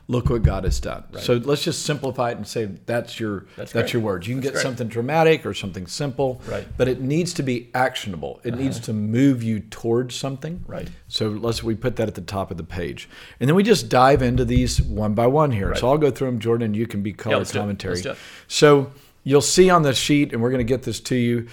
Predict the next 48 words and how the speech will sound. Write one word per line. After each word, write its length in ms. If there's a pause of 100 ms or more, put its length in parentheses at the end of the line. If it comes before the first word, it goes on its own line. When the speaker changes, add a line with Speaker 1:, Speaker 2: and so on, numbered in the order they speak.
(140)
Speaker 1:
spiritually. 840
Okay, 300
so 180
what 300
am 140
I 120
going 300
to 80
be 180
lean 320
into 360
spiritually 500
this 220
Speaker 2:
Mm-hmm. 80
Speaker 1:
summer? 320 (440)
And 440 (760)
I'm 80
just 180
gonna 140
speak 340
personally, 460
but 140
we 160
would 140
do 140
it 60
with 260
our 120
kids 400
or 20
on 140
behalf 360
of 80
our 120
kids, 400
or 20
if 80
I 80
was 120
discipling 580
somebody. 460 (1200)
It 220
usually 320
helps 260
to 100
have 200
community 480
involved, 480